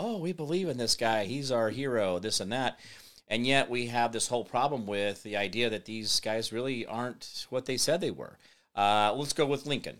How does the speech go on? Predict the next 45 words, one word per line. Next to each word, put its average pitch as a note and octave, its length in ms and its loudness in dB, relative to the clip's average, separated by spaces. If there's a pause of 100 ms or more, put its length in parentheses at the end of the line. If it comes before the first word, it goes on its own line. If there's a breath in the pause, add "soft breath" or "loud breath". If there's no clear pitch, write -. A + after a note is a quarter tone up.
(120)
and G2 280 -4
I'll, G2+ 240 2
I'll G2 160 0
stay A2+ 240 4
off A2 320 6
of G2+ 260 2
the, F#2 460 -4
um, E2+ 400 -4
civil G#2+ 340 0
rights G2+ 480 2
stuff F#2 460 0
because F#2 400 -4
that F#2+ 220 -4
tends G2 220 -6
to G2+ 80 -6
be F#2 320 -6 (300 soft breath)
where G#2+ 100 -2
we A2 140 4
all G2+ 200 4
get G#2+ 200 -2
very G#2 180 2
emotional. A#2 460 0
But E2+ 80 -4
let's G#2+ 180 0
go C3 120 0
back A#2+ 220 4
to B2 80 -8
Lincoln. B2 340 -4
Let's - 160 -4
get A2+ 120 -2
emotional A2+ 480 -2
about A#2+ 280 4
what C3 140 0
he F#3+ 180 -10
started G2+ 360 0
and G#2+ 80 -8
what A#2 120 -2
he C#3 120 -8
was D3 160 -4
actually G2+ 300 -2
doing G#2 320 -4
with A2 200 -2
the A2+ 80 -6
Federalist C#3+ 520 0
model E2+ 420 -4